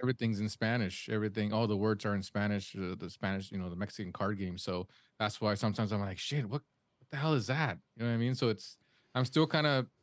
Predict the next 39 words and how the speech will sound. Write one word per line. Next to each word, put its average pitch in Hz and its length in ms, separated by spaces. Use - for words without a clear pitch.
culturally 113 1080
stuck, - 500
uh, 101 140
the 104 80
way 104 160
I 101 80
grew 92 240
up. 82 140
So 120 60
I'm, 117 120
I'm 123 160
learning 123 460
how 113 200
to, 104 260
you 104 80
know, 101 160
get 107 180
out 107 220
there 107 120
more 101 360
and 95 200
eat 117 180
different 104 340
foods 117 480
and 98 100
travel 107 340
in 104 80
different 104 340
places, 104 600
you 107 60
know 101 80
what 101 80
I 98 60
mean? 101 180
'Cause 98 160
we, 104 100
we 104 260
grew 101 240
up 98 160